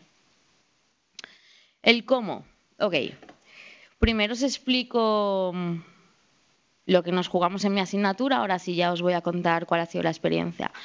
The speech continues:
Nos jugamos, pues, lo que nos jugamos en todas las asignaturas, un porcentaje en, en cada factor de evaluación.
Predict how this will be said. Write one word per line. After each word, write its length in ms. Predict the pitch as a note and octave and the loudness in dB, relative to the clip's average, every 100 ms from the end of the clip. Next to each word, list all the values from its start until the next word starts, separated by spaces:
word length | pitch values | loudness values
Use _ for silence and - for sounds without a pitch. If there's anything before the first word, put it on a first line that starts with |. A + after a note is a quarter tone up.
| - - - - - | -16 -14 -16 -14 2
Nos 200 | A#3 A#3 | 4 4
jugamos, 400 | B3+ A#3+ D#4 F#4 | 0 2 0 0
pues, 180 | C4+ F#3+ | 0 0
lo 120 | F3+ | -2
que 80 | F3+ | -2
nos 160 | F3 | -4
jugamos 320 | - D#3 F#3 | 0 2 2
en 120 | B3 A3+ | 2 4
todas 180 | D#3+ D3 | 2 2
las 120 | D3 | -6
asignaturas, 640 | D3+ D3+ C#3 G#3 A3+ D#3 | -6 -2 0 2 2 0
un 180 | D#3 D3+ | -2 2
porcentaje 840 | D#3+ D#3+ E3 E3+ F#3 - A#3+ C#4 - F3 D#3+ | 2 2 -2 2 2 2 -2 0 2 0 0
en, 320 | D#3 D3+ - G3 - - - | -2 -4 -6 -10 -16 -18 2
en 800 | F3+ E3 D#3+ D#3 D#3 D3+ D#3 D3+ | 4 4 2 0 0 2 0 6
cada 220 | D3+ D#3 | 6 4
factor 960 | - D3 - D#3 D#3+ E3+ F3 F3+ F#3 F3+ | -4 -10 -2 0 2 2 2 0 -2 -4
de 400 | - - F3+ E3 | -10 -2 4 6
evaluación. 800 | D#3 C#3+ C3 D3 - F#3 C#3+ | 6 2 2 2 2 2 0